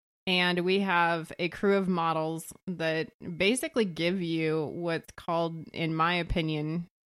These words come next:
a virtual fashion show. And,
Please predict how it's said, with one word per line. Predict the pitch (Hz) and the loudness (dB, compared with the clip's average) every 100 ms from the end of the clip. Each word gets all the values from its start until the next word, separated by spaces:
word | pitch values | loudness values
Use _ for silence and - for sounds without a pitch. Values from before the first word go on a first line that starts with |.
| 180 | -2
a | |
virtual | 165 165 160 - 160 160 165 - | 0 0 -2 -2 -2 0 -4 2
fashion | 220 233 190 147 | 2 2 -2 -6
show. | - 60 53 - _ _ _ _ _ _ _ | -4 -4 -6 -10 _ _ _ _ _ _ _
And, | 165 160 160 160 156 | 0 0 0 -2 -4